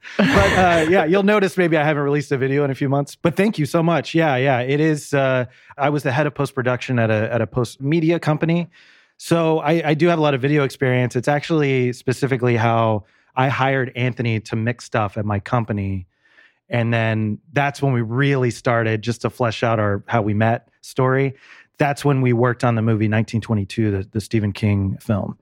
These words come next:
So, uh, yeah, yeah. So my background in video is what also motivated me to do that In-Depth Sound Design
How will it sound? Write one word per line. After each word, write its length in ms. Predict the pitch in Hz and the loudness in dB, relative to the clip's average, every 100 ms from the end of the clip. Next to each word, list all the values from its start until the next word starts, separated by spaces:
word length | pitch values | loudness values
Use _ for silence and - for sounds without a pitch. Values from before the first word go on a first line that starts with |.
| _ - - - - | _ -20 -20 -20 -20
So, 440 | - 135 123 117 | -4 -2 0 2
uh, 420 | 117 117 110 110 - | 2 2 2 0 0
yeah, 220 | 190 180 | 2 2
yeah. 220 | 165 135 | 2 0
So 220 | 120 139 127 | 0 -2 0
my 140 | 131 | 0
background 420 | 120 139 135 127 | 2 0 0 0
in 80 | 117 | 0
video 440 | 123 120 113 110 | 0 2 2 0
is 160 | 104 104 | -2 -2
what 180 | 107 110 | -2 0
also 280 | 117 110 110 | -2 0 0
motivated 500 | 104 104 101 101 101 | 0 0 -2 -2 -2
me 120 | 101 | -4
to 80 | 143 | -4
do 140 | 117 | -4
that 200 | 104 - | -6 -6
In-Depth 300 | 120 98 - | -4 -4 -4
Sound 180 | - 104 | -6 -6
Design 380 | 113 120 120 | -6 -10 -12